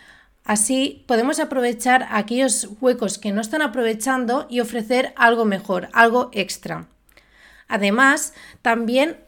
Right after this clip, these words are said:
no te tienes que olvidar de tus propios contenidos. Es muy importante también mirar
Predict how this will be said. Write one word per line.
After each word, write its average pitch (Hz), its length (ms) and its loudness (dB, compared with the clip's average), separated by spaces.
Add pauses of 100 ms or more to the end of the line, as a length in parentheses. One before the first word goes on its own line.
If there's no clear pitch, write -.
no 240 220 -2
te 311 120 -2
tienes 269 320 -2
que 269 80 -2
olvidar 220 340 2
de 233 120 0
tus 277 360 -2
propios 254 420 -2
contenidos. 214 800 -2 (420)
Es 247 240 4
muy 269 160 2
importante 294 460 -2
también 247 580 -2
mirar 226 480 0